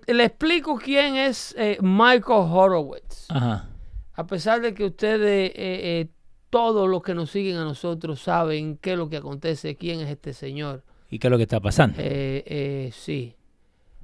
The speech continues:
Speaker 1: Eh, eh, Pitin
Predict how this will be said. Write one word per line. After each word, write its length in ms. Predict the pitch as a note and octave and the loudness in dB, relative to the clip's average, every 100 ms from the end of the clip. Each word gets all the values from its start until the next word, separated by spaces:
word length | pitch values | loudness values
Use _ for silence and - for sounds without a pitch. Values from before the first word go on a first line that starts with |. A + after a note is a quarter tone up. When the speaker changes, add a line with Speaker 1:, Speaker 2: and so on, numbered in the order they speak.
| - - | -16 -10
Speaker 1:
Eh, 680 | - D3+ C#3+ C#3 C3+ C3+ - - - - - - _ - - | -4 -2 0 0 -2 -4 -8 -16 -20 -20 -20 -20 _ -20 -14
eh, 300 | - D#3+ D#3+ - _ _ _ - | -6 -4 -4 -8 _ _ _ -2
Pitin 720 | C4+ A3+ C#4 C4+ B3+ B3 | -2 2 2 2 0 -2